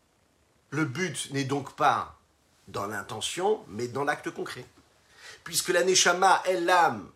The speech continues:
elle n'a pas besoin d'être réparée. L'intention, elle est déjà bonne. On sait que ton cœur, il est bon. On sait que ton cœur, il est dirigé vers Dieu. Mais comment tu te comportes ?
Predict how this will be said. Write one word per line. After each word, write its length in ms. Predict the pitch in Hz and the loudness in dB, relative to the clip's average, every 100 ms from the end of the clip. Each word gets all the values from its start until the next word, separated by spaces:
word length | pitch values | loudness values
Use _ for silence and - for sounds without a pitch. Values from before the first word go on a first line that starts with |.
| _ - | _ -4
elle 80 | 147 | -2
n'a 60 | |
pas 80 | 135 | 0
besoin 180 | 139 139 | 0 -2
d'être 200 | 131 143 | -2 -2
réparée. 420 | 151 196 - 202 | 2 4 4 4
L'intention, 520 | 180 180 196 180 190 | 2 2 2 0 0
elle 60 | 160 | -2
est 120 | 147 | -2
déjà 120 | 151 | 0
bonne. 220 | 190 151 | 2 2
On 100 | 139 | 0
sait 220 | 135 - - | -4 -4 -4
que 100 | 165 | -6
ton 120 | 147 | -8
cœur, 200 | 151 135 | -6 -4
il 100 | 131 | -4
est 60 | |
bon. 280 | 135 139 117 _ - - | -2 -2 -4 _ -20 -6
On 80 | - | -4
sait 140 | 190 190 | -2 -2
que 80 | |
ton 120 | 151 139 | -4 -6
cœur, 120 | 160 | -4
il 80 | 135 | -2
est 40 | |
dirigé 280 | 123 123 113 | -4 -6 -4
vers 160 | 131 156 | -2 0
Dieu. 300 | 208 180 - _ _ _ _ _ _ - | 0 0 -4 _ _ _ _ _ _ -8
Mais 100 | 143 - _ _ _ _ | -8 -8 _ _ _ _
comment 220 | 139 147 | -6 -6
tu 180 | 139 127 _ _ | -6 -14 _ _
te 80 | 156 | -10
comportes ? 760 | - 139 - - - - - | -8 -10 -4 -4 -4 -14 -20